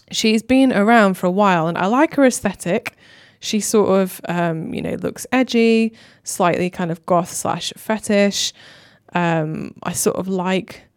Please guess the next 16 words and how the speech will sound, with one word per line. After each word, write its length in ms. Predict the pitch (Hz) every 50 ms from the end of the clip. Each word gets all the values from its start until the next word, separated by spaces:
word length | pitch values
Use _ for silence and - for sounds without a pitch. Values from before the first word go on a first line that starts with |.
| _ _ _ _ _ _ _ _ _ _ -
yeah, 260 | 208 240 269 254 190
I 60 | -
like 260 | - 190 226 262 247 -
the 80 | 214
aesthetic 480 | 202 190 - - 269 254 - - 196 -
of 120 | 185 160 165
it. 300 | 156 - - - - _ _ _ -
And 180 | 190 185 185
so 500 | 180 - 220 208 202 208 202 202 202 202 196
I 80 | - 202
was 140 | 208 208 208
excited 400 | 202 - - 262 269 262 214 208
to 80 | - 208
listen 320 | 196 226 214 - 226 202
to 120 | - 185
her. 320 | 170 165 - - 170 180